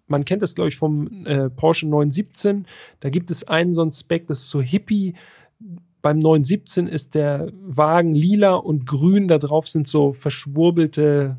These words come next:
Muster irgendwie. Und der neun elf, äh,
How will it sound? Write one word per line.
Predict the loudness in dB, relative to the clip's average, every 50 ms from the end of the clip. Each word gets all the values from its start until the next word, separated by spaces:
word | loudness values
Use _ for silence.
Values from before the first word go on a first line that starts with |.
| -12 _ _ _ _ _
Muster | 2 4 4 4 4 2 -2 0 0 0 0 -2
irgendwie. | -2 -2 -2 -2 -2 -2 -2 -4 -4 -6 -10 -20 -20 -20 _ _ _ _ _ _ _ _
Und | _ -2 -2 2 2
der | 0
neun | 0 2 0 0 0 0
elf, | -2 -2 0 0 0 -2 -4 -12 -20 -20 -20 _ _
äh, | -2 0 0 0 -2